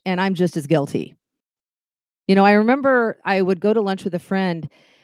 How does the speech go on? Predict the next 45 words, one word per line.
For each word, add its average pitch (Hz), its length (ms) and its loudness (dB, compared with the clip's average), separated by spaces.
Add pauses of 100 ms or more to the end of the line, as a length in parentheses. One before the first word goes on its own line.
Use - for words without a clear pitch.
(160)
and 214 160 -2
it 202 80 -4
became 269 520 -4
not 214 300 -2
a 349 80 -2
lunch 254 320 -6
that 220 140 -4
I 208 80 0
enjoyed 180 840 0
because 175 380 2 (120)
every 208 460 2
time 185 240 -4
we 175 140 -2
were 170 120 0
together, 160 540 0
she 175 260 -2
would 160 360 0 (240)
pick 220 160 -4
up 226 100 -4
her 185 120 -4
phone. 180 440 -4
Y-, - 160 -16
you 190 100 -8
know, 165 120 -2
if 160 100 -4
we're 208 80 0
having 196 260 -4
lunch, 175 280 -4
she - 160 -2
would 175 80 2
pick 190 160 -2
up 180 100 -4
her 165 100 0
phone 170 360 0
every 185 140 -2
time 180 180 -2
it 151 100 -2
beeped. 220 400 -2 (840)
And 214 120 -2
I 214 60 2
get 247 220 2
that - 80 0
you 190 100 2
have 175 200 2
to 165 160 2